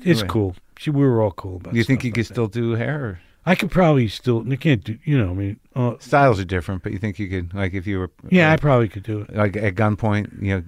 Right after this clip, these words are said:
Speaker 1: Oh, it wouldn't need to be gunpoint.
Speaker 2: Yeah.
Speaker 1: No, no. I like doing it. I, I
Speaker 2: Yeah.
Speaker 1: think it was a really cool thing.
Speaker 2: Yeah.
Speaker 1: Yeah, I used to cut my
Speaker 2: No, I
Speaker 1: kid
Speaker 2: just mean, like, like, if you had to really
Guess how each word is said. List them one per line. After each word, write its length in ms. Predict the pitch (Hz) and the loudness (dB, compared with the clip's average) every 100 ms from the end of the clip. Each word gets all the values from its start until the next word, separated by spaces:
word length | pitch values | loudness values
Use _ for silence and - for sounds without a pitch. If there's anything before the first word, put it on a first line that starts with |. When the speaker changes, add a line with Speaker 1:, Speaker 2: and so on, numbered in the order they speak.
| - 196 | -4 4
Speaker 1:
Oh, 240 | 180 175 | 6 8
it 280 | 185 180 156 | 6 6 4
wouldn't 220 | 180 160 | 4 6
need 160 | 151 110 | 4 4
to 60 | |
be 120 | 113 | 0
gunpoint. 540 | 104 131 131 - 104 95 - | 0 2 2 0 -4 -6 -6
Speaker 2:
Yeah. 200 | 104 87 - _ | -6 -6 -12 _
Speaker 1:
No, 180 | 143 143 | 2 2
no. 120 | 107 - _ _ - | 2 -2 _ _ 2
I 80 | 185 | 4
like 280 | 220 190 | 6 4
doing 260 | 147 117 101 | 4 4 2
it. 20 | |
I, 40 | 127 | 0
I 100 | 156 | 0
Speaker 2:
Yeah. 60 | 156 | 2
Speaker 1:
think 100 | 170 | 2
it 40 | 151 | 0
was 220 | 123 143 | -2 -2
a 60 | |
really 220 | 151 147 131 | 2 4 2
cool 200 | - 123 | 0 -4
thing. 320 | - 127 110 - | -2 -4 -4 -4
Speaker 2:
Yeah. 200 | 117 117 107 _ _ - | 0 0 0 _ _ 0
Speaker 1:
Yeah, 160 | 175 | 4
I 40 | 196 | 4
used 120 | - | 2
to 80 | - | 0
cut 180 | 196 | 2
my 120 | 156 156 | 4 4
Speaker 2:
No, 60 | |
I 40 | 170 | 6
Speaker 1:
kid 80 | 180 | 4
Speaker 2:
just 160 | 135 | 4
mean, 160 | 151 139 | 4 6
like, 180 | 127 135 | 4 2
like, 340 | 127 123 117 | 2 2 2
if 100 | 113 | 2
you 100 | 113 | 2
had 240 | 110 127 113 | 4 2 2
to 100 | 110 | -2
really 380 | 107 110 110 | -2 0 0